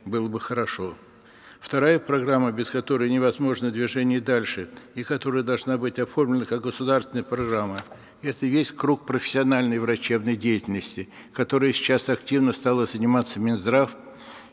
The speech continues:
и крупнейшее врачебное объединение России Национальная медицинская палата. Вообще во всех ведущих странах Минздравы не занимаются профессиональной деятельностью.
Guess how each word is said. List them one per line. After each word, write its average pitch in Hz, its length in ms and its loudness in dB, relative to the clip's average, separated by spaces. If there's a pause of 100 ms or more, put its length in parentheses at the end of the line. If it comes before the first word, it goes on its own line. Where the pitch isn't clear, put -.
и 131 60 -2
крупнейшее 135 580 2
врачебное 123 540 2
объединение 117 500 2
России 117 380 0
Национальная 113 560 -2
медицинская 107 540 -6
палата. 107 580 -4 (680)
Вообще 139 360 4
во 151 120 8
всех 147 280 0
ведущих 143 440 2
странах 151 460 2
Минздравы 139 520 6
не 160 240 6
занимаются 131 720 4
профессиональной 113 680 -2
деятельностью. 98 720 -6